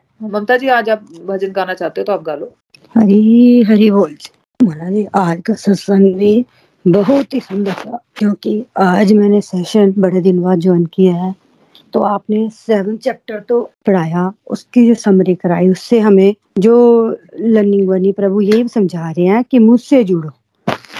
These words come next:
Speaker 2: बस अपना हर काम करते रहो और मेरी आराधना, मेरी पूजा करते रहो, तो मैं आप सबके दुखों को दूर, क्या मतलब, क्या बताऊं, मतलब उनकी, उसके लिए मेरे लिए वर्ड नहीं है।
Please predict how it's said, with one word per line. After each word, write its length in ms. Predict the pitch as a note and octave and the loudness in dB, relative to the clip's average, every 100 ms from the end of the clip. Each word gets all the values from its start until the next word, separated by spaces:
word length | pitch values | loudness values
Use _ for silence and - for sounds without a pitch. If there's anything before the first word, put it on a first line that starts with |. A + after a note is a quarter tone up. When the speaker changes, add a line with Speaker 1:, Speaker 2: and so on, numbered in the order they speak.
| G3 | 0
Speaker 2:
बस 140 | B3 - - - - _ _ | 0 -2 -14 -12 -14 _ _
अपना 300 | A#3+ C4+ C#4+ | -6 -2 -2
हर 340 | C4+ G#3+ C4 D4+ - | -2 -2 -2 -2 -6
काम 400 | A#3 A3 A3+ A#3 | -4 -2 -2 -4
करते 440 | - F#3+ - C4 | -6 -10 -4 -2
रहो 400 | B3 B3+ D4 D4+ _ _ _ | -2 0 -2 -2 _ _ _
और 160 | C4 B3 | -4 -2
मेरी 540 | A3+ A3+ A#3+ B3+ D4 | -2 -2 -2 0 0
आराधना, 600 | - A3 G#3 G3 F3+ A#3 | 0 -2 -2 -4 -4 -2
मेरी 260 | A3+ A3 G#3+ | 0 -2 -4
पूजा 340 | - G#3 G#3 | -4 -4 -2
करते 400 | G3 F#3+ F3 A3 | -4 -6 -4 -2
रहो, 400 | G#3 G#3 A3 A#3 _ _ _ _ - | -2 0 0 0 _ _ _ _ 0
तो 440 | B3 C4 D4 D4+ _ - | 2 2 0 -4 _ -6
मैं 420 | A#3+ B3+ C4 C4+ - _ _ _ - | -4 -2 -2 -4 -10 _ _ _ -10
आप 160 | A3 | -8
सबके 420 | - B3 - C#4 B3 | -4 -4 -2 -2 -2
दुखों 440 | G3+ A#3+ - A#3 | 0 -4 -2 -2
को 300 | B3+ B3+ C#4 | 2 2 0
दूर, 500 | G3 F#3 B3+ C4 C#4 - | -4 -2 2 2 0 0
क्या 140 | C#4 | 0
मतलब, 300 | C#4+ D4+ B3+ _ _ _ _ _ _ _ _ _ - | 2 0 -2 _ _ _ _ _ _ _ _ _ 0
क्या 200 | D4 D#4 | 0 0
बताऊं, 440 | D4 C#4 C4 C#4+ | -4 -4 -4 -2
मतलब 240 | D4+ D4+ | -2 -2
उनकी, 260 | D#4 - D#4+ | -2 -4 -6
उसके 240 | D4 - | -6 -2
लिए 100 | D4 | -2
मेरे 200 | D4 C#4+ | 0 -2
लिए 160 | C4 C4+ | 0 -2
वर्ड 380 | A3+ G#3+ G#3+ G#3+ | 0 0 0 0
नहीं 180 | G3+ | -2
है। 140 | D#3+ | -4